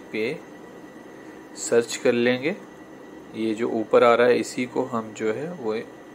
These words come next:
search कर लेंगे। उसके बाद हम इसको install कर लेंगे।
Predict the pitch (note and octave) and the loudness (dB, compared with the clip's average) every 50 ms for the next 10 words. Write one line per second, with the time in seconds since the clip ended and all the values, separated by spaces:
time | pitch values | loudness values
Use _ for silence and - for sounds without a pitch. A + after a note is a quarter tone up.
0 | - - - - - - - A#2 G#2+ G#2+ - - - A#2+ A#2 A#2 A#2 B2 C#3 D#3 | -20 -20 -20 -20 -18 -4 -2 -2 -2 -2 -4 -4 -4 -4 -2 -2 -4 -6 -6 -10
1 | D#3+ - - - - - - - - - - - - - - - - - - - | -14 -16 -18 -20 -20 -20 -18 -18 -20 -18 -20 -20 -20 -20 -20 -12 -10 -10 -10 -8
2 | - - B2+ A#2+ A#2 A#2 A#2 B2 B2 B2+ B2+ B2+ B2 B2 A#2+ A#2+ A#2 - - - | -2 0 2 2 4 4 4 4 4 2 -2 -4 -2 -2 -2 -4 -4 -4 -4 -4
3 | A#2+ A2+ A2+ - - - A#2 A2+ A2+ A#2 A#2 - A#2 A#2 A2+ A#2 A#2 A#2+ B2+ D#3 | -4 -4 -6 -8 -2 2 2 4 4 2 0 0 0 0 0 -2 -4 -4 -6 -10